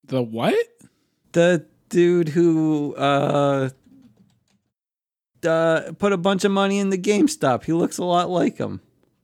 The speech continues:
Speaker 1: Oh.
Speaker 2: Yeah. And then
Speaker 1: I'm
Speaker 2: posted
Speaker 1: sure
Speaker 2: on
Speaker 1: he
Speaker 2: Reddit.
Speaker 1: would love that compliment.
Speaker 2: <laughs> He probably would.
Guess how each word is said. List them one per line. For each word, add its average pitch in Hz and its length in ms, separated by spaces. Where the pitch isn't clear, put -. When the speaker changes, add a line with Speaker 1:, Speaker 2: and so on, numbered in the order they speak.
Speaker 1:
Oh. 147 340
Speaker 2:
Yeah. 139 380
And 143 80
then 143 100
Speaker 1:
I'm 143 60
Speaker 2:
posted 151 160
Speaker 1:
sure 156 160
Speaker 2:
on 151 80
Speaker 1:
he 160 80
Speaker 2:
Reddit. 135 200
Speaker 1:
would 147 160
love 139 280
that 143 180
compliment. 123 540
Speaker 2:
<laughs> 269 300
He 277 180
probably 170 680
would. 143 480